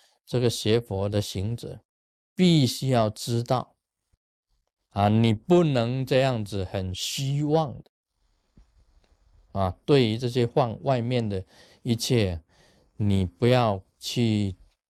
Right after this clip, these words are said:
啊，追逐，不去追逐，就是无功用性，是一种无为。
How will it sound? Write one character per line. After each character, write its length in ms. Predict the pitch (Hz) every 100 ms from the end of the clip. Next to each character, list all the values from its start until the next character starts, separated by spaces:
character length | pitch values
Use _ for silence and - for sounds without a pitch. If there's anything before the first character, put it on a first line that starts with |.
| _ _ _ _ _ _
啊， 200 | - 92
追 300 | - 165 160
逐， 300 | 147 110 127 - _ _ _ _ _ _ _ _ _ -
不 120 | 196
去 260 | - 196 135
追 320 | - 139 139
逐， 320 | - 104 120 _ _ _
就 140 | - 127
是 340 | - 113 131 - _ _ _ _
无 320 | - 107 113
功 260 | 110 104 104
用 220 | 95 85
性， 220 | - 101 _ _ _ _ _
是 220 | - - 170
一 120 | 156
种 220 | 127 95
无 380 | 98 101 107 127
为。 220 | 104 104